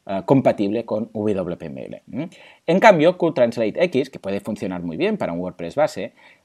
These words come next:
puede ser que te encuentres con muchas, eh, pro-, eh, con muchos problemas de compatibilidad con otros plugins, ¿vale? Un plugin que hace un widget de no sé qué y resulta que no es compatible. Un plugin de tienda que no sé qué y resulta que no es compatible.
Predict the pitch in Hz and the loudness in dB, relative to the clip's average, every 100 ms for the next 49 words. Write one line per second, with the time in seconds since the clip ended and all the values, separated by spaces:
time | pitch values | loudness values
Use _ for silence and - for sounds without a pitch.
0 | _ 151 170 147 110 98 - 98 101 92 | _ -4 -4 -2 -6 -6 -8 -8 -8 -8
1 | 110 - 92 90 104 107 107 107 117 - | -10 -12 -10 -8 -8 -8 -6 -6 -6 -10
2 | - 98 92 87 - 117 107 113 95 113 | -12 -10 -8 -10 -6 -2 -2 -2 -6 -4
3 | 127 131 120 95 92 110 95 95 92 90 | -4 -6 -4 -4 -4 -8 -10 -10 -10 -8
4 | 90 85 82 101 - - - - - - | -6 -6 -8 -6 -4 -2 2 4 2 -2
5 | 127 76 69 50 50 - - 95 160 - | -2 -2 -2 -10 -20 -20 -12 -2 -2 -2
6 | - - _ - 170 190 190 175 180 - | -10 -20 _ -2 0 2 0 -4 -8 -12
7 | 127 175 170 185 180 156 190 175 151 190 | -10 -6 -4 -4 -2 0 0 0 2 0
8 | 151 185 165 175 165 - 160 180 175 180 | 0 -4 -2 -4 -6 -4 -4 0 2 2
9 | 165 151 151 147 175 165 165 160 131 - | 2 0 0 2 4 4 2 -2 -4 -4
10 | 123 117 98 53 50 - - _ 147 180 | -2 -2 -4 -8 -10 -18 -20 _ 2 2
11 | 175 156 160 165 165 165 165 143 160 160 | 2 2 2 2 0 -2 -2 0 0 -2
12 | 151 143 139 135 156 - 151 143 135 123 | -2 -4 -4 -2 -2 0 0 0 -2 -2
13 | 117 117 98 - 98 85 - - - | -2 -2 -4 -8 -10 -10 -12 -14 -14